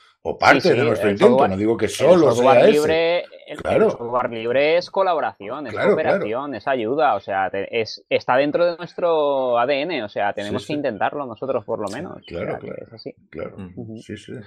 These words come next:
Speaker 3: Pues nada, pues nada, queda dicho, es una, ha sido una semana muy alegre, al fin hemos conseguido el principal objetivo, que es el que nos va a permitir desarrollarnos, porque hasta que no hemos tenido esta resolución,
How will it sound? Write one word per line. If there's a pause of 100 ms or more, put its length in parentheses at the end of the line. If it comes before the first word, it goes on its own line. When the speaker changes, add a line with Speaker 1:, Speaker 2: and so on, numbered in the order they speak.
(440)
Speaker 3:
Pues
nada,
pues
nada,
queda
dicho,
es
una,
ha
sido
una
semana
muy
alegre,
al
fin
hemos
conseguido
el
principal
objetivo,
que
es
el
que
nos
va
a
permitir
desarrollarnos,
porque
hasta
que
no
hemos
tenido
esta
resolución,